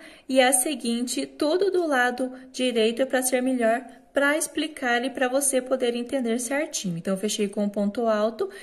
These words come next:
eu vou alongar, cortar, arrematar e eu retorno. Finalizei, então, fiz o ponto baixíssimo, cortei e arrematei, e agora eu venho lá do outro lado, na outra ponta,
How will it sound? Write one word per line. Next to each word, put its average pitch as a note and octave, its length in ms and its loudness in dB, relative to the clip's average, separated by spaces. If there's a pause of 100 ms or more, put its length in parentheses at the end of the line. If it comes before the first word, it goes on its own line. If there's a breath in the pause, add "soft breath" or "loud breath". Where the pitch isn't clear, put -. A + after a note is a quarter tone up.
(260 loud breath)
eu D4 100 2
vou B3+ 200 6
alongar, A#3+ 680 0
cortar, C4 460 0
arrematar B3 680 0
e C4 60 0
eu C4 80 2
retorno. - 560 -8 (1900 soft breath)
Finalizei, A3 580 2
então, A#3 680 0
fiz A3+ 200 -2
o A3 80 2
ponto G#3+ 340 -2
baixíssimo, C4+ 960 -2
cortei A3+ 460 -2
e G#3+ 60 2
arrematei, A3+ 1040 -2
e C#4 60 -4
agora C4+ 300 2
eu C#4+ 60 -4
venho C#4 280 -2
lá A#3+ 380 -2
do F4+ 180 -2
outro D4+ 400 -4
lado, A3+ 380 -2
na A3+ 200 0
outra C#4 460 -2
ponta, B3+ 580 -2